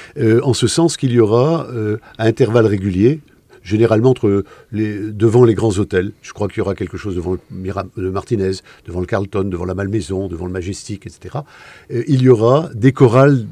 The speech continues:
divers et variés qui, euh, accueilleront la marche au fur et à mesure qu'elle arrivera, qui réuniront autour d'elle aussi un, euh, de, des groupes de, d'auditeurs probablement, et qui rejoindront la marche cos-, lorsqu'elle arrivera. Nous aurons une,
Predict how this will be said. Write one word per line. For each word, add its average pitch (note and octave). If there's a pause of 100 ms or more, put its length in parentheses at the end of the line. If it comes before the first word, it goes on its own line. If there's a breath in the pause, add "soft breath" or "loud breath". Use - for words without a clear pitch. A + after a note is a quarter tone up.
(240)
divers A2+
et B2
variés G#2 (320)
qui, B2 (280)
euh, G#2
accueilleront B2
la G#2+
marche A#2+
au G2
fur G#2
et -
à G#2
mesure G#2
qu'elle G2
arrivera, F2+
qui A2+ (300 loud breath)
réuniront B2 (140)
autour G#2
d'elle A2 (300 soft breath)
aussi A#2
un, G#2 (160)
euh, F#2
de, F#2
des F#2
groupes A2
de, F#2
d'auditeurs F#2
probablement, F#2+ (220 loud breath)
et A2+
qui A2+
rejoindront B2+
la G#2+
marche C#3+
cos-, - (160)
lorsqu'elle B2+
arrivera. A2+ (360 loud breath)
Nous G2
aurons G#2+
une, F#2+